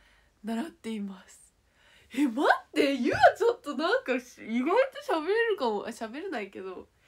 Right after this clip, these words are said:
でも打てるのすごいですね。私、打てないん、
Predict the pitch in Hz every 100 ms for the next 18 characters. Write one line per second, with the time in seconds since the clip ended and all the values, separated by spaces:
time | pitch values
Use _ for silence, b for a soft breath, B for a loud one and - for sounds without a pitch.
0 | b b 226 208 208 - 415 330 247 -
1 | 226 247 240 196 - 185 180 277 262 294
2 | b b b b _ 247 - 453 339 254
3 | 208